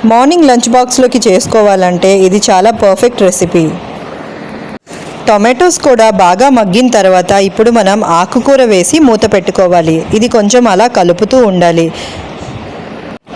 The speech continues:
పాలకూర ఉల్లికారం టేస్టీగా రావడానికి ఇక్కడ ఇది ఎంత బాగా ఫ్రై అయింది అనేది చాలా ఇంపార్టెంట్. ఫైనల్గా ఆకుకూర కూడా బాగా ఫ్రై అయిన తర్వాత నూనె అనేది పైకి తేలాలి. అలా తేలితే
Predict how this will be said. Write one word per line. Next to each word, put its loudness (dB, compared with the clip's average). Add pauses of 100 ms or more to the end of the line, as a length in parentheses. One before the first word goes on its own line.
(120)
పాలకూర 2 (140)
ఉల్లికారం 2 (120)
టేస్టీగా 0
రావడానికి 0 (280)
ఇక్కడ 0 (260)
ఇది 2 (100)
ఎంత -2 (140)
బాగా 2 (100)
ఫ్రై 2 (120)
అయింది 2 (100)
అనేది 0 (120)
చాలా 2 (120)
ఇంపార్టెంట్. -2 (420)
ఫైనల్గా 2 (100)
ఆకుకూర 0 (120)
కూడా 2 (100)
బాగా 2
ఫ్రై 2 (140)
అయిన 0
తర్వాత 2 (180)
నూనె 4
అనేది 2
పైకి 0
తేలాలి. 2 (160)
అలా 2 (120)
తేలితే 0